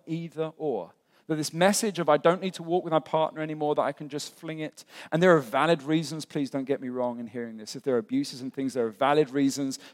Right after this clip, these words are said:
to get divorced. I get that. Totally.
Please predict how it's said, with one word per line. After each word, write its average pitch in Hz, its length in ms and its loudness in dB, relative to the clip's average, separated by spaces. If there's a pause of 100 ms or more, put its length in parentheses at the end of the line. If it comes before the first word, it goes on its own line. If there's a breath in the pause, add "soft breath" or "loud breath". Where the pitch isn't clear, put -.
to 147 80 -10
get 120 240 -2
divorced. 101 380 -18
I 101 80 -16
get 101 300 -10
that. - 200 -18 (260)
Totally. 113 680 -10